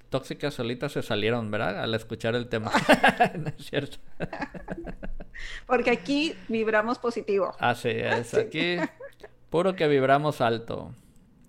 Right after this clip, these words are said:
Speaker 1: Aquí otro saludo.
Speaker 2: Ahí te hablan, Mike.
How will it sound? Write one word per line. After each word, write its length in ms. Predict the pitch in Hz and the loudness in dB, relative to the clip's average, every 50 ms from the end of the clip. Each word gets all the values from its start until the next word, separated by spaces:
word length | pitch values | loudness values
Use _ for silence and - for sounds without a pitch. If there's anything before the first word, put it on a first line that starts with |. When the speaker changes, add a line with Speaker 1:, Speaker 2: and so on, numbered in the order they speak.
| - - - - | -20 -20 -16 -16
Speaker 1:
Aquí 240 | - 113 - 123 | -14 -10 -8 -6
otro 240 | 120 120 - 123 120 | -6 -6 -6 -8 -8
saludo. 580 | - - 110 107 127 151 165 175 185 180 180 175 - - - - - - - - - - - - - - | -6 -6 -4 -2 0 0 0 0 -2 -4 -6 -8 -10 -12 -14 -14 -16 -16 -18 -20 -20 -20 -20 -20 -18 -14
Speaker 2:
Ahí 120 | 220 208 196 | -14 -14 -12
te 120 | - - | -10 -10
hablan, 260 | 190 190 180 175 - - | -10 -8 -8 -10 -12 -12
Mike. 140 | - - | -14 -14